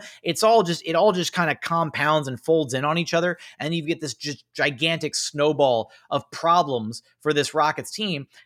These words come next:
that has now turned into a thirteen game losing streak where you've got Garrison Matthews on a two-way deal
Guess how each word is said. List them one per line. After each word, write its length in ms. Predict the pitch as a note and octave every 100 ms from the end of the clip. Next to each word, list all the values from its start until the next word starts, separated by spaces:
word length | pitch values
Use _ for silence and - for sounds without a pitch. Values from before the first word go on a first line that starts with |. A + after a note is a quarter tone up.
| -
that 100 | D#3+
has 140 | D#3
now 200 | C#3+ E3
turned 320 | E3 - D3+ D3+
into 420 | E3+ C#3+ C3+ - _
a 140 | D#3+ C#3
thirteen 540 | - F3 E3 - D#3
game 220 | C3+ C3+
losing 280 | C#3 C#3 B2+
streak 360 | A2 A#2 A2 - _ _
where 440 | B2 C3+ C3 C3 -
you've 160 | C3+
got 320 | B2+ C3+ B2+ - _ B2
Garrison 440 | D3+ F3 E3+ D3
Matthews 480 | C#3+ D3 C#3+ B2+ A2+
on 160 | C3+ C3
a 80 |
two-way 480 | B2 - G#3 E3 C3+
deal 380 | A#2 A#2 G#2